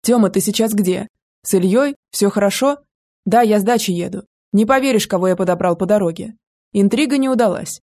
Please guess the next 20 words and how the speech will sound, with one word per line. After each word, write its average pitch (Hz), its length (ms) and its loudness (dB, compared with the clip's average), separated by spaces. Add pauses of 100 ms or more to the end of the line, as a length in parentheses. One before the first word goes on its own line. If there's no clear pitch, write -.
(240)
Я 202 200 2
везу 247 260 0
Киру 233 240 0
в 175 40 -2
больницу. 165 540 -4 (280)
Лебедев 208 460 0
не 196 80 0
оставил 254 380 0
на 208 100 2
ней 180 160 0
живого 175 340 -2
места. 202 460 -4 (420)
Спокойно, 196 520 0
Артем, 185 260 -2
не 180 100 0
горячись. 202 520 -2 (160)
Включи 196 360 0
голову. 180 480 0 (160)
Артем! 202 680 0
Артем!» 214 840 2